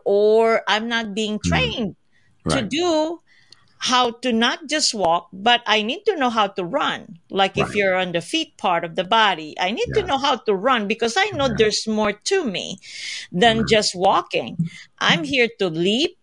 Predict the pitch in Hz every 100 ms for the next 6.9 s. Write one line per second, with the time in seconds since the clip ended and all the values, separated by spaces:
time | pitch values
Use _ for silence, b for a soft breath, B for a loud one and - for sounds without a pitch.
0 | _ 202 269 302 262 233 226 208 170 170
1 | 180 214 254 - 214 220 214 202 226 247
2 | 339 226 208 - 254 254 285 262 254 B
3 | B 247 269 440 539 392 311 - 285 254
4 | 233 202 208 196 190 175 185 180 B B
5 | _ 180 220 277 330 330 - - 220 202
6 | 196 _ 302 277 - 175 170 190